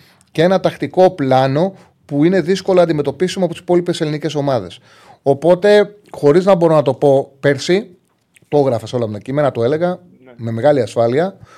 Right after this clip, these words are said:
Speaker 1: ότι η αεκ είναι η καλύτερη ομάδα, ας ήταν ο Παναθηναϊκός στο συν οκτώ. Στο συν οκτώ ήταν στο συν δέκα και γραφά, «Η αεκ είναι καλύτερη, έρχεται».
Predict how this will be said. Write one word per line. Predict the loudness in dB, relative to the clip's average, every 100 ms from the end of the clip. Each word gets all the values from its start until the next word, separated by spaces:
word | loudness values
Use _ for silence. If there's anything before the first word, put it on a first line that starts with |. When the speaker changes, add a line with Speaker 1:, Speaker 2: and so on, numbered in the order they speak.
| _ _
Speaker 1:
ότι | -8 0
η |
αεκ | 2 2
είναι | -2
η |
καλύτερη | 0 0 0
ομάδα, | 0 2 0
ας | 0
ήταν | -2 -2
ο |
Παναθηναϊκός | 0 -2 -2 -4
στο | -4
συν | -6
οκτώ. | -6 -2 -2 -2 -12 _
Στο | -10 -8
συν | -4
οκτώ | -4 -2 -2
ήταν | 0 -4
στο | -6
συν | -6
δέκα | -4 -4 -2
και | -4 -2
γραφά, | -4 -2 0 0 0 -2
«Η | 0
αεκ | 4 2 0
είναι | -2
καλύτερη, | 2 2 2 2
έρχεται». | 2 0 -6 -12